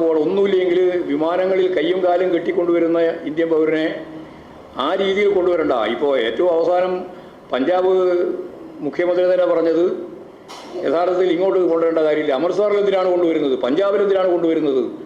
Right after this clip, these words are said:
എന്ത് അടിസ്ഥാനത്തിലാണ് പഞ്ചാബിൽ ഇറക്കുന്നത്, ഞങ്ങൾ അപമാനിക്കലാണ് എന്ന് അവർ പറയുന്ന സംസ്ഥാനം പറയുന്ന സ്ഥിതി ഉണ്ടായി. പക്ഷേ ഒരക്ഷരം ട്രംപിനോട് പറയാൻ മോഡി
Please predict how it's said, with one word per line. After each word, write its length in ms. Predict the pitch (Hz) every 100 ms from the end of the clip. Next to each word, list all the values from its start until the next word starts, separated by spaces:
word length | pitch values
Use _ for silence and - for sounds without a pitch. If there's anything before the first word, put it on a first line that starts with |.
| - - -
എന്ത് 120 | 175
അടിസ്ഥാനത്തിലാണ് 560 | 175 214 196 196 185 180
പഞ്ചാബിൽ 300 | 160 170 175 165
ഇറക്കുന്നത്, 300 | 156 156 151 151
ഞങ്ങൾ 180 | 143 147
അപമാനിക്കലാണ് 640 | 156 185 185 175 147 123 104 - - - 143
എന്ന് 100 | 165 143
അവർ 120 | 202 202
പറയുന്ന 260 | 185 180 165
സംസ്ഥാനം 340 | 139 185 165 160
പറയുന്ന 220 | 156 151
സ്ഥിതി 180 | 151 135
ഉണ്ടായി. 220 | 123 104 95 - - - - -
പക്ഷേ 200 | 147 190 226 - -
ഒരക്ഷരം 480 | 160 151 147 202 202 175
ട്രംപിനോട് 360 | 165 165 165 151
പറയാൻ 280 | 135 135 143 - - - - - -
മോഡി 240 | 143 196